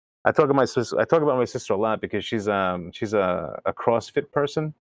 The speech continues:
So she's, she looks great. I mean, there's no doubt. She's got the, the abdomen, she looks fit, she's very strong, and she looks beautiful. But I know that on the inside, she's sick because, you know, there's no way in the world that you can live on a diet of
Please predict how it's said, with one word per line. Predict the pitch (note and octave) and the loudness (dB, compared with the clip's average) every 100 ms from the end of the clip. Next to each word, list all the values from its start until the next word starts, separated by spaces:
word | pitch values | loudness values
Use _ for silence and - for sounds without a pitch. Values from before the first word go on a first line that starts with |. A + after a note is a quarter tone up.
| _ _ _ _ | _ _ _ _
So | - | -2
she's, | A2 E3 D#3 B2 - - - _ _ _ | 2 4 4 2 -2 -12 -20 _ _ _
she | - - G3+ | -6 0 2
looks | F3+ C#3 - | 4 2 2
great. | G2 F#2 - - _ - | -2 -2 -4 -14 _ -4
I | |
mean, | G#2 G#2 G#2 | 0 2 2
there's | A2 | 2
no | C3 A#2+ | 4 4
doubt. | F#2+ F2+ C#2 | 4 2 0
She's | - G2 | -4 0
got | A2 G2+ F2+ | 4 4 2
the, | F#2+ F#2 - _ _ | 0 -2 -4 _ _
the | G2+ | 2
abdomen, | A2 B2+ A#2+ A#2 A2 A2 G#2 G#2 | 4 4 4 2 4 4 4 2
she | - | 0
looks | G#2 A#2 - | 0 0 -2
fit, | - B2+ A#2 A#2 - _ _ _ - | -2 2 4 2 -4 _ _ _ -6
she's | - G#2 | -4 2
very | B2 B2 | 4 4
strong, | A#2 - A#2+ A2 G#2 G2+ G2+ F#2+ - _ _ _ | 2 0 2 4 4 2 0 -6 -12 _ _ _
and | A2+ A2+ | -4 -4
she | - | -2
looks | G#3+ | -4
beautiful. | - A#3 F3+ - - _ _ _ _ _ | -2 0 0 -2 -16 _ _ _ _ _
But | B2+ | 4
I | C3 | 6
know | D3+ D#3 | 4 6
that | C#3 | 6
on | C3 | 6
the | B2 | 4
inside, | B2 A#2+ A#2 G#2+ | 2 2 2 2
she's | - A#2 - | -2 -8 -4
sick | F#3+ E3+ | -6 -6
because, | G2+ A2 G2 - - | -2 0 0 -4 -4
you | C3 | 0
know, | |
there's | G#2 G2+ | 0 2
no | B2+ | 2
way | C3 | 2
in | C3+ | 2
the | A#2+ | 2
world | B2+ A#2+ G#2 | 4 4 2
that | G#2 | 0
you | G#2 | 0
can | G#2+ G#2 | 0 4
live | A2 A2 F#2 | 4 4 2
on | G2+ | 2
a | G2+ | 2
diet | F#2 G2+ G#2 G2+ G2 - | 2 4 4 2 0 0
of | F#2 F#2 | 0 -2